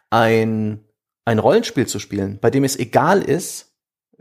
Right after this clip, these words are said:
wenn ich jetzt einen Gegner besiege, wo mein Charakter levelt dadurch, dass ich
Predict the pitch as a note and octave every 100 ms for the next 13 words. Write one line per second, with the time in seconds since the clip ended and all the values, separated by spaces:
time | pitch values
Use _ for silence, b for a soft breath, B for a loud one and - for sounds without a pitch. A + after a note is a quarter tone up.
0 | - - A2 B2+ C3+ C#3 - A#2 C#3 A#2
1 | G#2 F#2+ G2+ G2 G2+ F#2+ A#2 B2 A#2+ A2+
2 | D3+ - C#3 A2 - A2 C#3+ D3 C3+ -
3 | A#2 B2 C3+ - B2+ B2 -